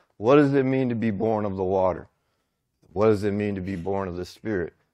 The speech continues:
Is it talking about the same thing? To be born of the water is to be born of the Spirit? Or are these two, two different things?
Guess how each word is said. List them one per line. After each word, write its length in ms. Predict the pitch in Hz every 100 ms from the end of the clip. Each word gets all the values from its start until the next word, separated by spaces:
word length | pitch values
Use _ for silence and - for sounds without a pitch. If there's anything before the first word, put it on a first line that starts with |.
| _
Is 100 | 85
it 100 | 95
talking 360 | - 110 110 110
about 260 | 104 110
the 100 | 107
same 360 | 101 107 110 110
thing? 340 | 110 123 143 147 _ _ -
To 80 |
be 140 | 90 95
born 300 | 85 101 104
of 80 | 104
the 80 |
water 340 | 98 98 107 107
is 100 | 95
to 80 | 98
be 140 | 98
born 260 | 95 107 104
of 80 |
the 80 | 104
Spirit? 460 | - - 123 131 - _ _ -
Or 160 | 95 98
are 40 |
these 280 | 95 98 -
two, 260 | 113 110 - _ _ _ _ _
two 180 | 131 120
different 320 | 110 107 90
things? 400 | 110 90 -